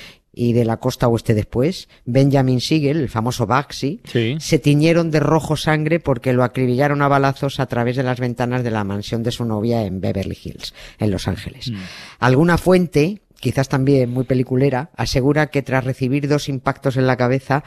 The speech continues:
Speaker 1: uno de esos ojos azules rodó por el suelo ajedrezado de la
Speaker 2: Oh,
Speaker 1: mansión.
Speaker 2: hombre.
Speaker 1: Eh, sí, eso, eso se dice, pero es mentira porque, vamos, en cua-, se lo reventaron, pero no rodó el ojo.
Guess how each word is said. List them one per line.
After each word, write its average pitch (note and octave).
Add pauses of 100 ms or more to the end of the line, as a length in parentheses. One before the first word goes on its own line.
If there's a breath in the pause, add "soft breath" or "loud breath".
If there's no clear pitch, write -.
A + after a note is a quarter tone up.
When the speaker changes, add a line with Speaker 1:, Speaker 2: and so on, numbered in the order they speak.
(260 loud breath)
Speaker 1:
uno E3
de D#3
esos D3
ojos C#3
azules C#3
rodó A#2+
por C#3
el C3
suelo B2
ajedrezado A2
de G2
la G2
Speaker 2:
Oh, F2+
Speaker 1:
mansión. -
Speaker 2:
hombre. A2+
Speaker 1:
Eh, - (380)
sí, A2+ (560 loud breath)
eso, E3
eso E3
se D3+
dice, D3+
pero A#2+
es B2+
mentira C#3
porque, C3
vamos, C#3+
en C3
cua-, -
se -
lo D3+
reventaron, C3+
pero C3+
no C3+
rodó A2 (240 loud breath)
el A#2+
ojo. -